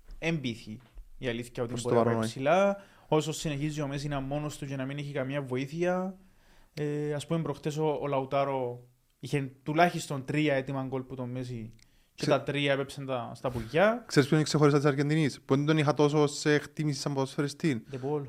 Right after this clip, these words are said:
Speaker 2: Τον De Paul της, ε,
Speaker 1: Ναι.
Speaker 2: Ατλέτικο. Ε, δεν ξέρω, ε, ε,
Speaker 1: Μαζί με τον Μέση, είναι από τους δύο διακριθέντες
Speaker 2: Ναι.
Speaker 1: Στην Αργεντινή και είναι πολλοί διακριθέντες γι' αυτό.
Speaker 2: Ναι, εν τούτο.
Speaker 1: Αλλά μες στο κέντρο κάνει τρομερή δουλειά.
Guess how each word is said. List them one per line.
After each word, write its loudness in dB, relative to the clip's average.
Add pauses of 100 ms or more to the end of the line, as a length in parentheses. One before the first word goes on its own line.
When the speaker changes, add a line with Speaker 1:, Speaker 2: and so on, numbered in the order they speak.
Speaker 2:
Τον 2
De 2
Paul 2
της, -10
ε, 4
Speaker 1:
Ναι. 6
Speaker 2:
Ατλέτικο. 2
Ε, 2
δεν -6
ξέρω, 0
ε, 6
ε, 4 (680)
Speaker 1:
Μαζί 0
με 2
τον 2
Μέση, 0
είναι 2
από -2
τους -6
δύο -2
διακριθέντες -2
Speaker 2:
Ναι. - (320)
Speaker 1:
Στην 2
Αργεντινή -2
και -4
είναι 0
πολλοί -4
διακριθέντες -8
γι' -10
αυτό. -8
Speaker 2:
Ναι, -2
εν -2
τούτο. 2
Speaker 1:
Αλλά 6
μες 2
στο -2
κέντρο 2
κάνει 0
τρομερή -2
δουλειά. 0